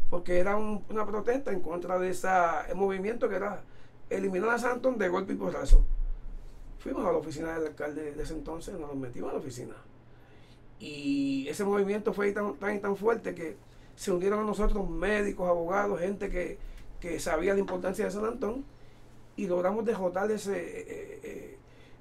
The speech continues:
eh, movimiento de, de eliminar a San Antón. Eso fue para el año setenta y seis, setenta y cinco, por ahí.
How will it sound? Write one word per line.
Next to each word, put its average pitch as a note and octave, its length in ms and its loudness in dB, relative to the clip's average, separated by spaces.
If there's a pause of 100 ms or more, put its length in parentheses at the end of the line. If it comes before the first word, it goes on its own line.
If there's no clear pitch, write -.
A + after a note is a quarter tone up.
eh, - 680 -10 (680)
movimiento F3+ 640 2
de, D3+ 380 -2
de D#3 160 -2
eliminar D3+ 340 -6
a D#3+ 40 -4
San E3+ 160 -4
Antón. - 260 -8 (680)
Eso F#3 180 -6
fue A3 160 0
para F#3+ 180 4
el D#3+ 140 0
año F#3+ 400 0
setenta E3+ 480 -8
y - 60 -10
seis, G#3 580 -4
setenta D#3+ 380 -12
y - 60 -12
cinco, G3 360 -8
por C3+ 180 -6
ahí. C#3+ 220 -6